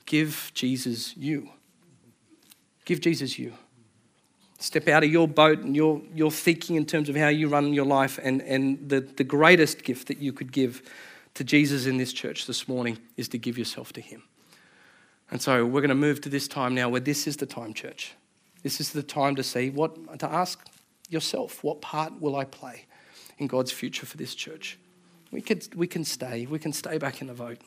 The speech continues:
We can, we can do that. But I don't want to.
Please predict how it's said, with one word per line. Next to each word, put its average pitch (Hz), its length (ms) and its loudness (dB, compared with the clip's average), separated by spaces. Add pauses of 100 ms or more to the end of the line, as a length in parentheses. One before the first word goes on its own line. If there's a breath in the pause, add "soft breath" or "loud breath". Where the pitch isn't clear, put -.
(100)
We 156 160 -8
can, 170 260 -6
we 156 120 -2
can 147 160 -4
do 127 160 -4
that. 120 180 -10 (800 soft breath)
But - 180 0 (800 loud breath)
I 143 140 4
don't 123 200 0
want 120 160 0
to. 110 100 -2